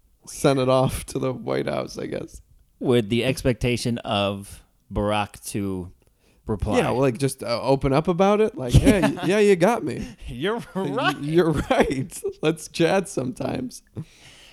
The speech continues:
Speaker 2: To what end was she
Speaker 1: I don't
Speaker 2: ex-
Speaker 1: know. I think she was, like,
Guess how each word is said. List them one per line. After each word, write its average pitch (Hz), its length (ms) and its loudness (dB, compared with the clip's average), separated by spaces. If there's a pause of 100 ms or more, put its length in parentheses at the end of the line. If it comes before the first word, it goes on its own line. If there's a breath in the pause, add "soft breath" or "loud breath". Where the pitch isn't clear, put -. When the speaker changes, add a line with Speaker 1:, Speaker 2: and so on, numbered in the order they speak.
(220 loud breath)
Speaker 2:
To 277 140 2
what 240 340 -2
end 117 440 -2
was 120 220 0
she 127 420 2 (520 loud breath)
Speaker 1:
I 165 120 2
don't 160 100 6
Speaker 2:
ex- 147 60 4
Speaker 1:
know. 143 360 4
I 127 100 0
think 170 220 2
she 175 140 0
was, 143 200 4
like, 120 320 2